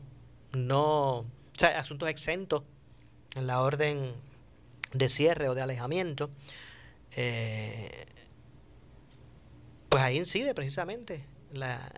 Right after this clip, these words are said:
lo que es la economía. Ya estamos viendo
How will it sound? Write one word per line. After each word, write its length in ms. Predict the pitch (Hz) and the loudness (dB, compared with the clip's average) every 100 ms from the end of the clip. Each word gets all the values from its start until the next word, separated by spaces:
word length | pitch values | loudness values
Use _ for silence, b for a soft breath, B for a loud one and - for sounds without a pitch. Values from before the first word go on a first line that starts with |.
| 147 | -6
lo 220 | 127 117 | -4 -2
que 160 | 127 | 0
es 60 | 135 | 2
la 100 | 156 | 2
economía. 540 | 147 139 135 214 247 135 B B B B B B - - 123 | 2 0 0 -2 -4 -8 B B B B B B -16 -8 0
Ya 600 | 120 139 151 170 160 156 | 4 6 6 4 2 2
estamos 440 | 156 135 151 165 143 | -2 0 2 4 4
viendo 640 | 160 180 175 170 156 139 | 4 4 6 6 6 0